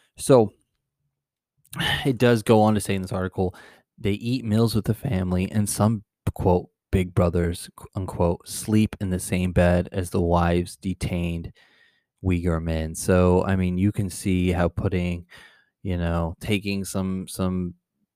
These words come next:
ethnically Chinese guy, putting him in their household, and having him sleep with the wife, maybe impregnate her, maybe,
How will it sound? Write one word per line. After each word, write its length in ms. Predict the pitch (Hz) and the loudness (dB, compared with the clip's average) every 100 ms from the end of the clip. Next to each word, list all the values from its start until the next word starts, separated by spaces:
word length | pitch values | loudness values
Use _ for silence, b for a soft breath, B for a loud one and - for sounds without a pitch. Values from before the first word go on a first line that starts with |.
| _ | _
ethnically 1080 | 101 104 110 101 - - - - 104 98 98 | -2 0 -2 -4 -8 -16 -12 -2 0 2 2
Chinese 500 | - 101 95 95 90 | 2 2 2 2 0
guy, 440 | - 92 90 90 90 | 2 4 4 4 2
putting 360 | - 101 95 | 2 4 4
him 160 | 95 92 | 4 2
in 120 | 92 | 2
their 220 | 90 90 | 4 4
household, 800 | 92 92 90 - 90 90 90 87 b b b b | 4 2 0 2 4 4 2 -2 b b b b
and 800 | - 92 90 87 87 85 85 87 - - | -4 0 0 0 -2 -4 -6 -10 -16 -12
having 320 | 95 92 92 | -4 0 0
him 140 | 92 87 | 0 -4
sleep 260 | - 95 | -6 -6
with 100 | 92 | -6
the 80 | - | -8
wife, 720 | 90 110 110 104 101 95 90 - | 0 2 2 2 0 -4 -6 -10
maybe 260 | 87 87 | -8 -6
impregnate 640 | 87 - - 113 110 104 92 | -8 -4 0 2 0 -4 -4
her, 360 | 101 98 98 | -2 -2 -2
maybe, 500 | 95 92 90 95 87 | -2 -6 -6 -6 -6